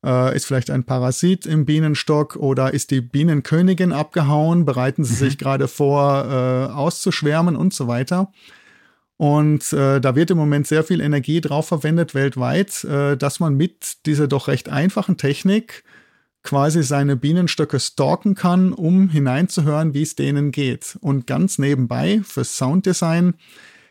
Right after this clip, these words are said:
Speaker 1: das Geräusch, das Bienen machen, wenn man sie mit einem solchen Vibrationsmikrofon aufnimmt, das hört sich wie ein zartes Regenplätschern an. Dieses Berühren der Flügel gegeneinander,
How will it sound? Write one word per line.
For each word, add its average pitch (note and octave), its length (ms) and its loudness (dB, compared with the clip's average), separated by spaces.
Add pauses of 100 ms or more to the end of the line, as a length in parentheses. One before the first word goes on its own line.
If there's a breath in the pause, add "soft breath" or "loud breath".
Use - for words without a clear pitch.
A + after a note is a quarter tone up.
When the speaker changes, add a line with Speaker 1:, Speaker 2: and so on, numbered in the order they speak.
Speaker 1:
das B2 160 -4
Geräusch, C#3 580 0
das - 220 -4
Bienen F3+ 360 2
machen, C#3+ 300 0
wenn C#3+ 120 2
man C3+ 100 0
sie D3 140 -2
mit C#3+ 180 0
einem C3+ 240 0
solchen D3+ 480 0
Vibrationsmikrofon D3+ 1120 -2
aufnimmt, F3 560 0
das - 180 -4
hört C#3+ 240 0
sich - 220 -4
wie C#3 100 0
ein C3+ 240 -2
zartes - 640 -4
Regenplätschern D#3+ 1040 -2
an. D#3+ 360 0 (600 loud breath)
Dieses C#3 320 2
Berühren F3 720 4 (220)
der C3+ 200 4
Flügel F3+ 680 2
gegeneinander, D#3+ 1000 0